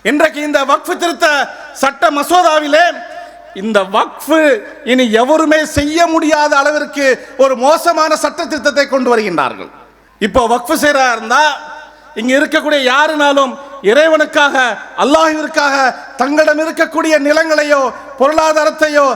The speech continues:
அல்லது ஆபரணத்தையோ நாம் வக்ஃப் செய்யலாம். ஆனால் இந்த புதிய சட்ட திருத்த மசோதா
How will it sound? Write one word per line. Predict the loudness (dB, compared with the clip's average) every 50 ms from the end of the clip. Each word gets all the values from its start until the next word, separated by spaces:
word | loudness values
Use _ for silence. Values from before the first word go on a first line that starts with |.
| -4 -10 -12 -4 -2 0
அல்லது | 0 2 2 2 2 2 2
ஆபரணத்தையோ | 2 2 2 0 0 -2 -2 0 0 0 0
நாம் | 0 0 0 -2
வக்ஃப் | -2 -2 -4 -2 0
செய்யலாம். | 2 2 2 2 0 -2 -4 -6 -10 -18 -20 -20 -20 -20 -20 -16 _ -2
ஆனால் | 0 0 0 0 0
இந்த | 0 0 -2 -2 0
புதிய | 0 2 4 4 4 4 4 2 0 -2 -4 -10 -12 -4 -2
சட்ட | -2 -2 0 0 -2 0 0
திருத்த | -2 -4 0 0 0 0 0
மசோதா | 0 0 0 0 2